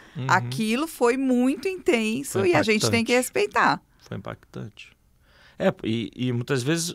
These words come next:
Speaker 1: tem o efeito contrário. Você acha que o seu problema é muito pequeno porque tem pessoas passando dificuldade. Mas não. Aquele problema é seu, porque aquilo ali que você tá passando serve pra sua evolução espiritual.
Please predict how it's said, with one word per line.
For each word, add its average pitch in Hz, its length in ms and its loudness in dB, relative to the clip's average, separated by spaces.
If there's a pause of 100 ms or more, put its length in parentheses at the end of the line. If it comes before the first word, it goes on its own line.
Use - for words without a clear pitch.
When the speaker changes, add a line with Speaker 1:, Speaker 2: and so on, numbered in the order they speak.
(100)
Speaker 1:
tem 170 100 0
o 175 60 2
efeito 175 320 -4
contrário. 160 640 -2 (600)
Você 117 260 -2
acha 170 180 4
que - 80 -10
o 170 60 -2
seu 165 180 -4
problema 156 500 -4
é 156 40 -6
muito 156 340 -4
pequeno 165 380 -2
porque - 160 -6
tem 190 120 -8
pessoas 190 440 -4
passando 123 420 -6
dificuldade. 104 840 -10
Mas 247 160 -8
não. 214 320 -2 (500)
Aquele - 380 -2
problema 170 580 -2
é 127 140 -4
seu, 151 640 -2 (360)
porque 156 480 -2
aquilo 226 460 -2
ali 185 180 2
que 175 140 -10
você 151 260 -6
tá 147 140 -6
passando 139 580 -6
serve 196 480 -4
pra - 140 -6
sua - 240 -4
evolução 269 460 -8
espiritual. 107 580 -12